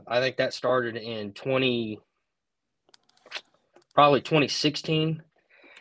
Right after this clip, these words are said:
Um, I went to my first competition with them, and that was actually international sports. So,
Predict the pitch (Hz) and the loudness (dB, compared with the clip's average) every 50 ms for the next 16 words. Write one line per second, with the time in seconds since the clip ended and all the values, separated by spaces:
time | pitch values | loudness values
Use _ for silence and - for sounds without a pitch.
0 | - - - _ - 117 123 120 110 107 113 123 123 139 143 - - 139 127 113 | -20 -20 -20 _ 2 4 6 6 6 4 4 2 2 2 0 0 0 0 0 2
1 | - 156 156 147 - - 156 147 139 - - - 151 147 143 - 143 127 127 120 | 4 4 2 2 2 2 2 2 2 0 -2 -2 -2 -2 0 -2 -2 -4 -4 -4
2 | - - 135 127 123 127 123 127 123 120 110 113 117 123 127 123 127 120 131 139 | -2 2 2 2 2 2 0 -4 -6 -10 -10 -4 -2 -2 -2 -2 -2 0 2 4
3 | 135 135 - - 123 120 120 135 139 127 123 123 127 131 - - 131 113 101 - | 2 2 2 -2 -6 -4 -2 -2 -2 0 0 0 0 0 -2 -6 -10 -12 -12 -14
4 | - - 110 110 98 - - - - - - - - - 117 110 107 107 104 101 | -12 -10 -10 -10 -10 -10 -10 -10 -10 -10 -10 -10 -6 -4 -4 -4 -4 -4 -6 -8
5 | 101 95 | -12 -16